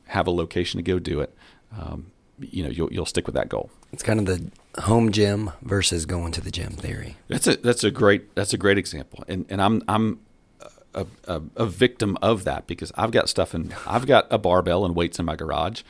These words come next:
Speaker 1: um, and they have a, a thick layer of dust on 'em.
Speaker 2: Yep.
Speaker 1: Um, and so, but I do hit the gym,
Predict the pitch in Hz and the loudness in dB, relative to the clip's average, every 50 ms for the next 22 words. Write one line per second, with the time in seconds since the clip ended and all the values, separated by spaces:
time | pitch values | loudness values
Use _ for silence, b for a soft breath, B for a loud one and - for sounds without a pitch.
0 | B B B B B B - 98 98 92 90 90 92 - - 110 101 98 90 110 | B B B B B B -14 -12 -10 -8 -8 -8 -8 -8 -6 -2 -2 0 2 4
1 | 101 98 90 82 - - 87 90 - - - - 117 - - 87 85 82 78 90 | 4 4 2 0 -4 -4 -6 -6 -6 -2 2 2 2 2 2 2 2 2 2 2
2 | 95 90 98 110 139 - - - - - - - _ B B B B - 110 - | 2 2 2 2 2 0 -4 -6 -6 -6 -10 -12 _ B B B B -14 -14 -14
3 | - - 104 90 80 78 80 82 - - 87 87 - - - 87 82 76 - - | -14 -16 -16 -14 -14 -12 -14 -14 -12 -12 -12 -10 -6 -4 -2 -2 -2 -2 -2 0
4 | 95 95 92 92 90 - 92 92 90 - 95 98 - - - - 131 131 113 | 2 4 4 4 4 2 0 0 0 -2 -4 -6 -2 -2 0 2 2 0 0